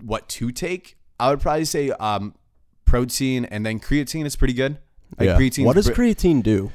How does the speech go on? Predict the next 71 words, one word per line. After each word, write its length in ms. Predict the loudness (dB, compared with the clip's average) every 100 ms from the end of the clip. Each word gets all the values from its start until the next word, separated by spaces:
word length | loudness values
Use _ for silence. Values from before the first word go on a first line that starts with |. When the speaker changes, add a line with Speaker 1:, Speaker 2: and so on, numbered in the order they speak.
| -8
Speaker 2:
I, 180 | -4 -4 -2
I'm 240 | -2 0
very 260 | 2 4 4
confused 540 | 2 0 -2 -4 -4
about 240 | -4 -4
creatine 480 | -6 -8 -8 -8 -10
'cause 80 | -2
Speaker 1:
So 140 | 2 4
Speaker 2:
I've 120 | 6
heard 180 | 6 8
it 100 | 6
just, 80 | 4 4
Speaker 1:
creatine 40 |
Speaker 2:
like, 120 | 2
holds 300 | 2 2 2
water 600 | 4 6 8 6 6 6
Speaker 1:
Yeah. 260 | 6 4 4
Speaker 2:
and, 80 | 2
like, 300 | 0 -2 -4 -6
w-, 180 | -2
Speaker 1:
Yeah. 320 | -2 -2 -4 -6
It 40 |
Speaker 2:
can 100 | -4
you 60 | 4
Speaker 1:
does 180 | 4 6
a 40 |
Speaker 2:
explain 200 | 4 4
Speaker 1:
lot 180 | 4 2
Speaker 2:
that? 60 |
Speaker 1:
of 60 | 0
stuff. 480 | -4 -6 -4 -4 -4
Like, 260 | -4 -4 -2
I 140 | -2
will, 260 | 0 -2 -4
not 240 | -2 0
even 120 | 0 0
a 40 |
lot 180 | 0 -2
of 60 | -6
stuff. 320 | -8 -10 -8
It 120 | 0
does 220 | 2 2
help. 220 | 2 -2 -2
It 120 | 0
does 400 | 0 0 -4 -10 _ -8
make 200 | -6 -4
you 60 |
hold 180 | -4 -4
water, 400 | -6 -8 -12 -16
which 260 | -6 -4 -4
is 140 | -2
why 460 | 2 2 2 0 -4 -8 -20 -6
you 120 | 0
have 80 | 0
to 60 | 0
drink 180 | -4
a 40 | -2
lot 160 | -4
of 60 | -6
water. 200 | -10 -4
But 180 | -4 0
people, 480 | 0 0 -2 -2 -4
like, 160 | -6 -6
so 160 | -6
the 60 | -4
common 260 | -2 -2 0
misconception 580 | -2 -4 0 0 0 -4
is, 140 | -4
like, 320 | -4 -4 -4
you 60 | -4
know, 280 | -2 -4